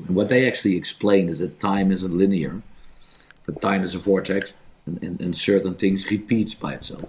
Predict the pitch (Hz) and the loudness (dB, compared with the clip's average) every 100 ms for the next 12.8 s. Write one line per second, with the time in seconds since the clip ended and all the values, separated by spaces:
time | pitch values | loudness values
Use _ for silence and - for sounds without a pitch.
0 | - - 87 92 104 104 104 117 113 98 | -6 -2 2 4 6 6 6 6 6 6
1 | 107 104 - 113 104 92 82 - _ _ | 4 2 0 2 4 4 2 -2 _ _
2 | _ _ _ _ - 113 - 110 87 - | _ _ _ _ 2 4 2 0 0 -4
3 | - 92 90 101 92 113 78 71 - _ | -12 -4 2 4 4 2 0 -2 -12 _
4 | _ _ _ _ 90 80 85 82 76 85 | _ _ _ _ -6 -4 -4 -6 -2 -2
5 | - 80 - - 71 - _ _ - - | -2 -8 -12 -10 -10 -14 _ _ -4 -2
6 | 95 - 98 95 107 101 92 82 82 78 | 0 2 4 6 4 6 4 2 -2 -8
7 | - - - - - _ _ _ - 87 | -10 -16 -18 -20 -20 _ _ _ -8 -6
8 | 85 82 80 78 - _ _ _ _ _ | -4 -6 -6 -10 -14 _ _ _ _ _
9 | 98 92 98 87 107 170 - 82 73 65 | -4 -2 0 4 6 6 4 -2 -4 -4
10 | 80 87 87 90 92 90 - 92 87 92 | -4 -2 0 0 0 0 -2 -2 -2 -4
11 | 87 - 101 101 98 95 90 - 92 87 | -6 -2 2 2 2 0 -2 -2 -2 -2
12 | 82 85 82 82 110 - 131 110 | -2 0 0 2 0 4 2 2